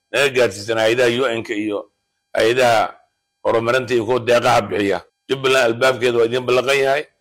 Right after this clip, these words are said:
Hay'adda unicef, unicef, sidaad ula shaqayseen wasaaradaha Jubbaland iyo hay'adaha Jubbalandna aad iyo aad baan idinkaga mahadcelinaynaa. Waxaan,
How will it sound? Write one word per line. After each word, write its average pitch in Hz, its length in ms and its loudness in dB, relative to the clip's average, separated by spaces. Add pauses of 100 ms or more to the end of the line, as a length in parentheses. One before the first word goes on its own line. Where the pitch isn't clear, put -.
(440)
Hay'adda 120 300 0
unicef, 131 400 -2 (300)
unicef, 139 480 -2 (680)
sidaad 135 280 0
ula 139 180 2
shaqayseen 117 640 0 (440)
wasaaradaha 120 560 2
Jubbaland 113 640 -2
iyo 113 160 0
hay'adaha 127 320 2
Jubbalandna 117 600 -2 (440)
aad 135 200 2
iyo 123 140 2
aad 113 100 0
baan 117 160 0
idinkaga 113 280 -4
mahadcelinaynaa. 110 800 -2 (480)
Waxaan, 117 200 0